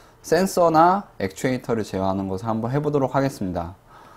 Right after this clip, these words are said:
우선 여러분들이 이제 인터넷 제어하는 것과 관련해서 처음부터 이제 홈페이지를 돌리는 것부터 알아야 되니까요. 그에 대해서 이제 설명을 드리도록 할게요.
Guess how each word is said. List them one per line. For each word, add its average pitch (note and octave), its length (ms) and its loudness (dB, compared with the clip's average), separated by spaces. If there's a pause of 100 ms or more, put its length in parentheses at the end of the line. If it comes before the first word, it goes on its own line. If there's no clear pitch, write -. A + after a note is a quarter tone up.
(180)
우선 D#3 460 8
여러분들이 C#3+ 760 6
이제 G#2+ 160 0
인터넷 B2+ 400 -2
제어하는 A2+ 480 2
것과 A2 280 -2
관련해서 G2+ 680 0 (420)
처음부터 D3+ 800 2
이제 F#2 280 -4 (300)
홈페이지를 F3 640 4
돌리는 A2 380 0
것부터 G#2 580 -2
알아야 G2+ 320 2
되니까요. G2 600 -4 (360)
그에 G#2 220 4
대해서 G2+ 360 0
이제 F#2 180 -6
설명을 C3+ 440 0
드리도록 G2 380 -2
할게요. B2+ 400 -4